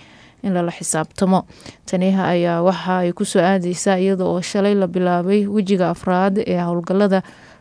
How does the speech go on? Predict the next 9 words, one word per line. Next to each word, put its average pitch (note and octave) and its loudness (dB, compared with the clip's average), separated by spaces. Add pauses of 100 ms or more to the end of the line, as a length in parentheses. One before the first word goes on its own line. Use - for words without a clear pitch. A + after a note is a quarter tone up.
meydadka A3 2
looga F#3+ 2
soo F#3+ 0
saarayo F3+ 2
xabaalwadareedyada F3 0
Shakahola. F3+ -4 (1120)
Xubnaha A3 6
ururada A3 6
bulshada G3+ 4